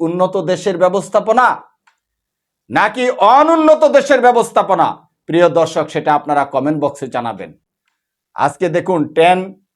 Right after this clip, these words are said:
ব্যবস্থাপনা কতটা দুর্বল, তেইশ ঘন্টা পার হয়ে গেল, এখন পর্যন্ত উদ্ধার অভিযান শেষ হয়নি,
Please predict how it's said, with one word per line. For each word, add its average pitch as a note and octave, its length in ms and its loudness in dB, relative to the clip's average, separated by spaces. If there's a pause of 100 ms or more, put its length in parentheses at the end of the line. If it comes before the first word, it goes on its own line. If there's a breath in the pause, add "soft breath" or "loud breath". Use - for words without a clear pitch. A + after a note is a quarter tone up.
(320)
ব্যবস্থাপনা G3 800 2 (300)
কতটা B3+ 400 2
দুর্বল, F#3 460 2 (1400)
তেইশ D4+ 280 4 (100)
ঘন্টা C#4 360 2
পার B3 160 4 (100)
হয়ে A#3 220 4
গেল, G3 120 4 (480)
এখন C#4 220 0 (120)
পর্যন্ত G3 380 0 (200)
উদ্ধার E3 340 2
অভিযান G#3 460 2 (680)
শেষ F#3 340 0
হয়নি, B2+ 360 -2